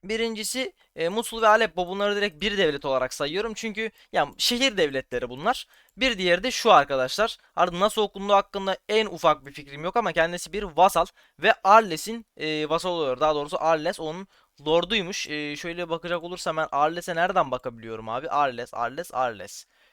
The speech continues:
Hmm, aa, bunun da mı vasalı var? Vay be.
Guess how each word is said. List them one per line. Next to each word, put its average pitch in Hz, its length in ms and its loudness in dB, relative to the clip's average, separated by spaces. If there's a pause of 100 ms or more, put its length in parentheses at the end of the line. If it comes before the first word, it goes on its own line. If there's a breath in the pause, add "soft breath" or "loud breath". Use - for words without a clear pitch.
(200)
Hmm, 107 640 -14 (280)
aa, 123 260 -2 (500)
bunun 151 220 -8
da 226 60 -4
mı 285 120 -6
vasalı 202 300 0
var? 85 300 -6
Vay 185 240 6
be. 226 180 -2